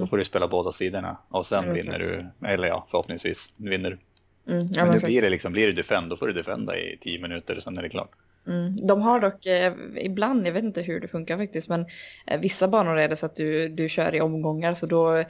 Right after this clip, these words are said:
Speaker 1: eh, attackerar du först och sen,
Speaker 2: Mm.
Speaker 1: eh, defendar du nästa. Eh, men ibland är det bara en sida. Ehm, och så är det då i vissa, vissa game modes så är det att, eh,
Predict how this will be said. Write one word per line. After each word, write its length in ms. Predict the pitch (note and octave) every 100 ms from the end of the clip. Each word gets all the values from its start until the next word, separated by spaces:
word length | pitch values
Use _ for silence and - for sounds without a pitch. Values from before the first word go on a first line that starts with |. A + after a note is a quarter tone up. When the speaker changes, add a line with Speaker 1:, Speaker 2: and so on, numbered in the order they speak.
| - - _
Speaker 1:
eh, 220 | - -
attackerar 420 | F3+ E3+ F#3 D#3+ D#3
du 60 |
först 320 | D#3 E3 -
och 120 | - E3
sen, 380 | E3 D#3 D#3+ D#3+
Speaker 2:
Mm. 360 | D#3+ D#3 D#3+ D#3+
Speaker 1:
eh, 40 |
defendar 420 | E3 E3 E3 F3+
du 100 | F3
nästa. 380 | E3 E3 - F3 F#3 - - _
Eh, 180 | - E3+
men 140 | E3+ E3+
ibland 260 | F3 F#3+ F#3
är 40 |
det 80 | F3
bara 340 | F3+ F3 F3+
en 140 | E3+ F3+
sida. 360 | - - E3+ - -
Ehm, 560 | - E3+ E3 E3 E3 E3+ -
och 80 | F#3+
så 100 | F#3
är 80 | E3+
det 120 | E3+
då 160 | E3 F3+
i 80 |
vissa, 360 | F#3 F3 - F3
vissa 320 | F3+ F3+ F3
game 180 | F3 D#3+
modes 260 | E3 D#3+ -
så 80 |
är 80 | E3
det 80 | E3+
att, 200 | D#3+ -
eh, 160 | F#3+